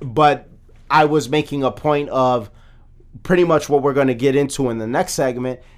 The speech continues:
is how Black Lives Matter seems to be interlaced with communism. But somehow, some way, I don't know if, if it, the autocorrect or whatever,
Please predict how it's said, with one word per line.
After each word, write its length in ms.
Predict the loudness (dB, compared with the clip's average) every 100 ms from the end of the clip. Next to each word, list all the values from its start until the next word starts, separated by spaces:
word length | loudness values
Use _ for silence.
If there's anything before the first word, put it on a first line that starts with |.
| -10
is 140 | -6
how 160 | 2 2
Black 320 | 2 0 2
Lives 260 | 0 0 0
Matter 500 | 0 0 0 -4 -6 -18
seems 300 | -8 -6 -6
to 60 | -8
be 140 | -6
interlaced 560 | -6 -4 -4 -4 -6 -16 -20 -20 -20 -6
with 380 | -4 -4 -6 -20 -20 -20 -6
communism. 840 | 0 0 2 -2 -4 -6 -8 -10 -16 -20 -20 -20 -20 -20 -14
But 200 | -4 -4 0
somehow, 440 | 0 2 2 2
some 300 | 0 -2 2
way, 140 | 2 4
I 120 | 4
don't 140 | 2
know 260 | 4 4 4
if, 220 | 0 -4
if 240 | -8 -6
it, 260 | -4 -4 -2
the 80 | 0
autocorrect 800 | 4 4 2 0 0 2 0 -4
or 60 |
whatever, 480 | -2 0 2 0 -4